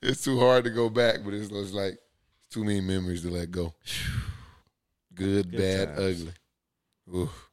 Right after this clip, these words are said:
Speaker 1: went
Speaker 2: Twitter.
Speaker 1: down.
Speaker 2: Twelve years ago, looking at this
Speaker 1: Wild
Speaker 2: clock
Speaker 1: time.
Speaker 2: right now. Damn.
Speaker 1: Jesus Christ. Uh, what else we got?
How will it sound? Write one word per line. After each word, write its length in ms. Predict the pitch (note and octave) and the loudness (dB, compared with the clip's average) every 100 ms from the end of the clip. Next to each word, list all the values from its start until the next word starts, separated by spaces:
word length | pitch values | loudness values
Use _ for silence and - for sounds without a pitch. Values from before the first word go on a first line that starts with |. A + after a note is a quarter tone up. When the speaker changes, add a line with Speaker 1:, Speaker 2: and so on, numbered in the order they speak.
| - | -18
Speaker 1:
went 100 | - | -6
Speaker 2:
Twitter. 220 | G#2+ F2+ | -4 -2
Speaker 1:
down. 160 | E2+ B2 G#2+ _ _ | -4 -8 -12 _ _
Speaker 2:
Twelve 380 | - A#2 B2 B2 | -6 2 4 4
years 240 | B2 C3+ C3 | 2 0 0
ago, 240 | C3 B2+ | 0 2
looking 260 | B2 A2 G#2+ | 2 0 -2
at 40 | G2 | -2
this 20 | G2 | 4
Speaker 1:
Wild 300 | G#2 G#2+ G#2+ | 6 6 6
Speaker 2:
clock 140 | A#2+ | 2
Speaker 1:
time. 160 | A2+ A2 | 2 0
Speaker 2:
right 160 | A#2 | 0
now. 300 | A#2 A#2+ A#2 - _ _ _ _ _ _ - | -4 -6 -8 -14 _ _ _ _ _ _ -8
Damn. 80 | G#2 | -4
Speaker 1:
Jesus 320 | G2 E2+ - | -4 -8 -16
Christ. 440 | - G#2+ F#2 F#2 _ _ _ _ _ _ _ _ _ | -10 -6 -6 -10 _ _ _ _ _ _ _ _ _
Uh, 240 | G#2 G#2 G2+ | 0 2 2
what 160 | G#2 A2 | 2 2
else 200 | G2+ F#2 | 2 -2
we 120 | F#2+ | -4
got? 240 | F#2 F#2 | 0 0